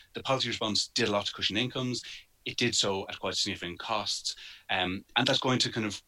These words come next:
it's going to create issues in the, in, in, in the months, I suppose, ahead in terms of the recovery, in terms of how do we move away from, uh, from that system in place, which was very much designed with being temporary, speedy, and strong, but ultimately creates other issues.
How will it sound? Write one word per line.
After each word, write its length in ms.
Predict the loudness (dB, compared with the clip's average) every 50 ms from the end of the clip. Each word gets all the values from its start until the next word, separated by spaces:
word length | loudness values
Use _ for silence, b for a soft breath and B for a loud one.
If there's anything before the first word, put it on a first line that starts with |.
| -10 -8
it's 260 | -8 -4 0 0 2
going 140 | 2 2 2
to 20 |
create 180 | 2 2 2 4
issues 440 | 4 4 4 4 2 -4 -6 -6
in 260 | -4 -4 -6 -4 -4 -4
the, 320 | -4 -4 -4 -4 -4 -4
in, 160 | -6 -6 -6
in, 220 | -8 -8 -8 -8 -10 -14 -14
in 120 | -10 -10 -8
the 80 | -8
months, 380 | -6 -2 -2 -2 -2 0 -2 -2
I 20 |
suppose, 240 | -2 -2 -4 -8 -6
ahead 220 | -2 0 0 0 0
in 40 |
terms 200 | -4 -6 -6 -8
of 60 | -8 -8
the 100 | -10 -10
recovery, 420 | -6 -4 -4 -2 -2 -4 -6 -4
in 80 | -4 -4
terms 240 | -6 -6 -6 -8
of 80 | -8 -10 -12 B B B B B B
how 260 | -10 -4 -2 -2 -2
do 100 | -2 -2
we 220 | -2 -2 -2 -2 -2
move 200 | -6 -8 -10 -10
away 360 | -8 -6 -4 -2 -2 -4 -4
from, 480 | -8 -8 -6 -6 -6 -6 -8 -10 -10 -14 B B B B B B B -10
uh, 260 | -6 -4 -4 -4 -6 -8 -12 -8
from 180 | -2 0 2 2
that 180 | 2 2 2 4
system 240 | 2 2 0 -2
in 60 | -4 -2
place, 220 | -2 0 0 0
which 140 | 0 2 4
was 140 | 4 4 4
very 180 | 4 4 2
much 380 | 2 0 0 0 0 -2 -2 -4
designed 380 | -4 -2 -2 -2 -2 -4 -6
with 120 | -10 -12 -10
being 260 | -10 -10 -10 -10 -10 -6
temporary, 380 | -4 -4 -4 -4 -6 -10 -6
speedy, 440 | -6 -6 -4 -4 -6 -4 -6 -6 -6
and 100 | -4 -4
strong, 440 | -2 -2 0 -2 -2 -2 -6 -8 -10 B B B B B B B _ _ -20 -18 -12 -6
but 140 | -4 -2 -2
ultimately 420 | -2 -2 -2 -4 -2 -4 -4 -6 -6
creates 360 | -8 -8 -6 -6 -4 -2 -4
other 180 | -4 -4 -6 -4
issues. 420 | -4 -4 -4 -2 -4 -6 -6